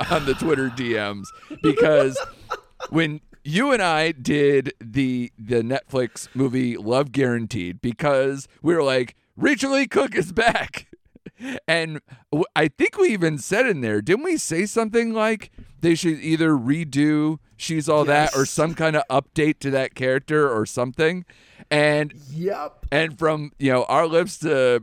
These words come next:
Speaker 1: you know, studios' ears, uh, the nineties hit teen rom-com She's All That is getting a gender swap remake called He's All That,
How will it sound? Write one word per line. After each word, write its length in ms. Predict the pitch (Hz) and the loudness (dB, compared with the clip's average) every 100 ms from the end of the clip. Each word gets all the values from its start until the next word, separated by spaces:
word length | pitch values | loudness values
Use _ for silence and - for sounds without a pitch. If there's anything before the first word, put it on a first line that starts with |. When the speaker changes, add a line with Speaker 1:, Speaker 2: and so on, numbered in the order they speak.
| 95 127 | -4 -4
Speaker 1:
you 120 | 117 | -2
know, 100 | 110 | -2
studios' 680 | - 160 156 160 160 165 139 | -2 0 0 2 2 2 -2
ears, 680 | 135 175 123 107 120 - - - | -4 -2 0 0 -2 -4 -16 -6
uh, 340 | - 127 120 120 - _ - | 0 2 2 -2 -6 _ -8
the 140 | 131 | -6
nineties 480 | 131 151 202 202 175 | -2 -2 -2 -6 -2
hit 260 | 180 202 - | 0 0 -4
teen 260 | 175 175 | -4 0
rom-com 560 | 160 165 160 170 160 147 | 2 2 2 0 0 -2
She's 360 | - 220 226 | -6 -4 0
All 220 | 214 185 165 | 2 2 2
That 320 | 151 180 - | 2 2 0
is 160 | 127 120 | -4 -2
getting 240 | 165 131 | -4 -2
a 120 | 107 | -4
gender 600 | 95 - 156 277 - 127 | -4 -2 0 2 0 -6
swap 460 | - 135 117 104 120 | -6 -2 -2 -2 0
remake 540 | 120 113 113 107 - _ _ _ | -2 -2 -4 -8 -12 _ _ _
called 320 | - 117 104 107 | 0 0 0 -4
He's 340 | - 208 160 | -4 -2 2
All 200 | 170 147 | 4 4
That, 360 | 113 120 120 | 2 2 2